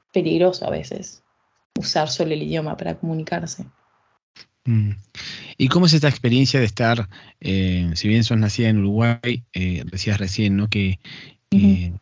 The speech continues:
Speaker 2: que estás entre, entre Canadá, en la parte francófona de Canadá, y, y, y Francia, ¿no? Eh,
Speaker 1: Ujú.
Speaker 2: y pasás gran parte del año un rato acá y un rato allá. Eh,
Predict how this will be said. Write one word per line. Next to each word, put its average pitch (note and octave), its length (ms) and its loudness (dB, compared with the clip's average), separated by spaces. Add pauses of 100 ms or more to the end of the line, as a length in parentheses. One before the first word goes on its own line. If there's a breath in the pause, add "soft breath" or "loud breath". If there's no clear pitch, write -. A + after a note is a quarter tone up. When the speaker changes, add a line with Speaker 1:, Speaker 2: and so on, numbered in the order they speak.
(100)
Speaker 2:
que G#2 60 -4
estás G2 220 -2
entre, F#2+ 460 0
entre F#2+ 220 0
Canadá, G2 500 2
en G#2+ 60 4
la F#2+ 80 2
parte F#2+ 480 -2 (140)
francófona G#2 680 0
de G#2 100 2
Canadá, A2 500 2
y, F2 420 -2
y, E2+ 460 -2 (340)
y F#2 120 -2
Francia, G2 400 2
¿no? G2+ 180 2 (480 loud breath)
Eh, G2+ 340 4
Speaker 1:
Ujú. F#2 340 -6 (120)
Speaker 2:
y G2 140 -4
pasás G#2 600 0
gran G2+ 220 2
parte G#2+ 220 0 (180)
del F#2+ 220 0
año F#2+ 600 2 (460 loud breath)
un F#2 160 -2
rato F#2+ 240 0
acá G#2 180 0
y G#2 40 4
un F#2+ 80 2
rato F#2+ 160 -2
allá. G2+ 280 0 (100)
Eh, F2+ 500 -2